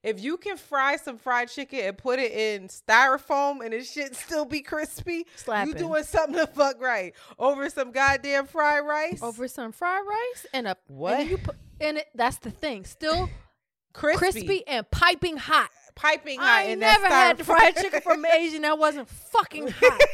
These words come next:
Speaker 2: You hear me?
Speaker 1: <laughs> Listen, <laughs> I feel you, sis. They different.
Speaker 2: Bring the communities together. I need a eat, I need an Asian person,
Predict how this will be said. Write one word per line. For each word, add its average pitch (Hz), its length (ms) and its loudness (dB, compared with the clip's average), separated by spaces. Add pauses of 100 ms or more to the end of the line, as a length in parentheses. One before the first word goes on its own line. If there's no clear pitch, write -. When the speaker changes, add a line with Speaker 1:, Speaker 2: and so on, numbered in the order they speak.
(120)
Speaker 2:
You 302 160 2
hear 440 260 2
me? 508 280 0 (800)
Speaker 1:
<laughs> 254 40 -12
Listen, 240 460 -6 (560)
<laughs> - 580 -12
I 269 140 2 (140)
feel 302 220 -4
you, 269 180 -10
sis. 262 340 -4 (880)
They 240 160 -2
different. 240 480 -10
Speaker 2:
Bring 349 240 -4
the 539 80 0 (100)
communities 440 480 -4
together. 269 380 -6
I 196 220 -2
need 381 220 -10
a - 120 -12
eat, 262 260 -8
I 202 160 -8
need 254 180 -10
an - 80 -8
Asian 170 580 -10 (600)
person, 180 520 -10